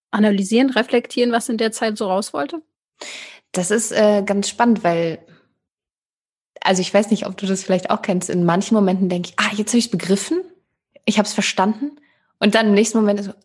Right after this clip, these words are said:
Speaker 2: "Ach nee, da geht ja noch mal, da gehen ja
Speaker 1: Noch
Speaker 2: noch
Speaker 1: eine neue
Speaker 2: zehn
Speaker 1: Tür.
Speaker 2: Tü-, da, noch eine neue Tür." Und plötzlich ist ein Riesentor <laughs> und es ist so, "What? Really?"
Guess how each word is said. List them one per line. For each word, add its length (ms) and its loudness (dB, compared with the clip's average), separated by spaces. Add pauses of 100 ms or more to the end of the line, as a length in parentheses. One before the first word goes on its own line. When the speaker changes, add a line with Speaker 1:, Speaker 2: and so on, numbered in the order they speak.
Speaker 2:
"Ach 240 -8
nee, 340 -4
da 120 -4
geht 200 -8
ja 60 -4
noch 180 -8
mal, 240 -10 (160)
da 80 -16
gehen 160 -8
ja 60 0
Speaker 1:
Noch 120 2
Speaker 2:
noch 80 6
Speaker 1:
eine 40 4
neue 240 4
Speaker 2:
zehn 140 2
Speaker 1:
Tür. 140 -2
Speaker 2:
Tü-, 20 0
da, 80 2 (140)
noch 280 2
eine 120 4
neue 220 4
Tür." 400 4
Und 60 2
plötzlich 280 0
ist 120 0
ein 60 0
Riesentor 720 2
<laughs> 20 -14
und 140 2
es 140 -14
ist 100 -14
so, 80 -6
"What? 1000 -4
Really?" 480 -4